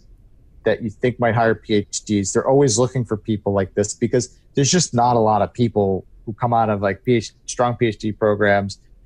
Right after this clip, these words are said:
and then wanna do consulting work right out of a P H D program. 'Cause up to this point, they've already, they've been in school so long, they wanna do other things. They don't wanna maybe go into consulting or do other stuff. So definitely a track. You just have to make sure you're finding the firm and the practice area and make sure that your background is calibrated for that. But it's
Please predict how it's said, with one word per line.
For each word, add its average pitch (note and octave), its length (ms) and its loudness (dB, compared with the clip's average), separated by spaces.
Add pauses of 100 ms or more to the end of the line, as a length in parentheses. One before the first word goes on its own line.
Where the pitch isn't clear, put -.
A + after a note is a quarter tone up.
(140)
and A2+ 100 0
then A#2 140 0
wanna A2+ 260 2
do A2 560 2
consulting G#2 540 -4
work G2 280 -2
right G#2+ 200 0
out G#2 140 2
of G2 60 -2
a - 40 -8
P G2+ 140 -8
H F2+ 80 -8
D A#2+ 140 -2
program. G2+ 320 -6
'Cause G2+ 120 -14
up A#2+ 180 2
to A#2 80 -8
this A2+ 120 -6
point, G#2 320 -4
they've G#2 120 -2
already, A2+ 200 2
they've - 560 -8
been - 20 2
in C3+ 140 0
school C3+ 260 0
so B2 140 0
long, A#2 200 2
they A2+ 60 2
wanna A#2 200 2
do A2+ 120 2
other G#2 140 2
things. F#2+ 360 -4
They G2+ 60 -6
don't G2 120 -2
wanna G2 140 -2
maybe G2 180 -8
go F#2 80 -10
into F#2 100 -12
consulting F2+ 420 -8
or F#2 60 -12
do F2+ 160 -10
other F2 100 -10
stuff. - 240 -12
So G2 180 -6 (580)
definitely A#2+ 560 0
a G#2+ 140 -8
track. G2+ 540 -2
You A#2 60 0
just C3 180 0
have C3+ 180 0
to A2+ 80 -4
make G#2+ 140 0
sure G#2+ 160 -2
you're G2 140 -6
finding G2+ 260 0
the F#2 80 -6
firm B2 320 -4
and G#2+ 60 0
the G2 60 -2
practice - 520 -2
area G2+ 420 2 (360)
and B2+ 60 -4
make C3+ 140 0
sure D3+ 140 0
that A#2+ 100 2
your B2 120 2
background A#2 440 0
is G#2 80 -6
calibrated A2+ 600 -2
for - 80 -12
that. D#3 240 -2
But A2+ 100 2
it's - 300 -6